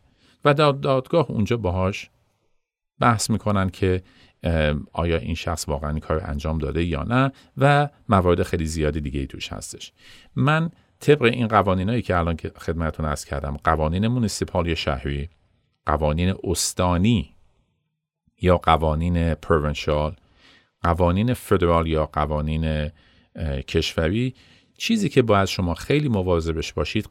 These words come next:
قوانین فدرال هستش. باید مواظب تمام قوانین باشید. خیلی راحت‌تر هستش که شما به تمام این قوانین، اه، احترام بذارید و زندگی راحت‌تری داشته باشید، چون این قوانین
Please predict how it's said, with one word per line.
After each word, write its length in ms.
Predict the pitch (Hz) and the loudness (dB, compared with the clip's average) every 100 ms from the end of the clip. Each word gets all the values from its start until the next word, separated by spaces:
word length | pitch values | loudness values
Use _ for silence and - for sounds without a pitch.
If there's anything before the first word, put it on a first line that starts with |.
| - | -2
قوانین 520 | 78 78 78 85 90 | -2 0 -2 -2 -4
فدرال 600 | - - 80 71 69 67 - | -6 -4 -2 0 -2 -4 -8
هستش. 500 | - - - - - _ | -14 -14 -14 -18 -20 _
باید 180 | 151 175 | -2 2
مواظب 400 | 147 127 120 131 | 4 4 4 2
تمام 380 | - 101 123 82 | 2 4 6 4
قوانین 460 | 71 67 64 62 | 2 0 -4 -6
باشید. 300 | 64 - - _ _ _ _ | -8 -10 -14 _ _ _ _
خیلی 240 | - 123 127 | 0 4 6
راحت‌تر 480 | 113 95 95 127 110 | 6 6 4 2 2
هستش 360 | 110 - 110 | 0 -2 -4
که 60 | 101 | -4
شما 220 | - 101 | -2 0
به 80 | 101 | 0
تمام 340 | - 90 98 | 0 -2 -2
این 200 | 104 95 | -2 0
قوانین، 560 | 90 85 85 95 87 57 _ _ - _ _ _ - | 0 0 0 0 0 -2 _ _ -20 _ _ _ -4
اه، 300 | 87 82 78 - | 0 2 0 0
احترام 560 | 98 - - 104 151 | -2 -2 0 2 4
بذارید 400 | 127 110 107 101 | 2 2 2 2
و 80 | 104 | 0
زندگی 380 | 98 95 92 131 | 2 0 2 0
راحت‌تری 520 | 123 101 - 175 147 | 0 -2 0 4 4
داشته 260 | 80 - 80 | 2 0 -2
باشید، 260 | 76 - | -4 -6
چون 180 | - 120 | -2 0
این 140 | 127 | 2
قوانین 580 | 113 104 101 98 123 135 | 2 2 4 2 0 0